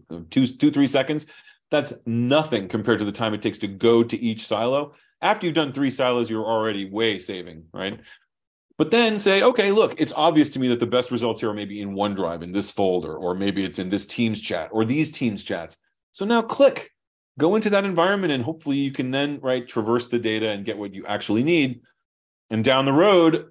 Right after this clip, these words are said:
when those repositories are serving up answers, right? We, we haven't mentioned Chat G P T much, but I assume you've seen the Microsoft Copilot demo. How long before that's pushing the data back as opposed to you asking for it, right? It's saying, "Oh, here's the summary you need today."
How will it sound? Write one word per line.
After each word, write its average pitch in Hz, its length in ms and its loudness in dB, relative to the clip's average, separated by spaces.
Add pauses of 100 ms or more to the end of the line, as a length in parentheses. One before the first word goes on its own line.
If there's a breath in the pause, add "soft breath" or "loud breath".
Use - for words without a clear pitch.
(120)
when 123 180 -2
those 135 460 -2 (100)
repositories 123 720 0
are 107 80 -2
serving 113 380 -2
up 104 160 -4 (180)
answers, 101 800 -8 (800)
right? 151 300 -8 (420)
We, 113 220 2
we 107 100 4
haven't 113 120 4
mentioned 120 260 0
Chat 113 160 2
G 107 120 -2
P 107 100 -4
T 151 160 -2
much, 101 200 -4
but 110 120 -4
I - 20 -2
assume 131 540 0 (240 loud breath)
you've 113 120 -2
seen 123 200 2
the 113 120 6
Microsoft 113 440 2
Copilot 90 500 0
demo. 82 420 -6 (1500)
How 120 120 6
long 135 200 6
before 135 240 4
that's - 260 -4
pushing 131 520 0
the 120 100 4
data 131 280 4
back 151 300 2
as 101 140 0
opposed 110 300 0
to 113 60 -4
you 113 200 -2
asking 110 360 -4
for 117 160 -2
it, 160 160 0
right? 110 180 -2
It's 101 160 -10
saying, 107 220 -6
"Oh, 147 80 -4
here's 135 200 -2
the 117 80 -6
summary 110 360 -4
you 98 100 -6
need 95 180 -12
today." 92 340 -2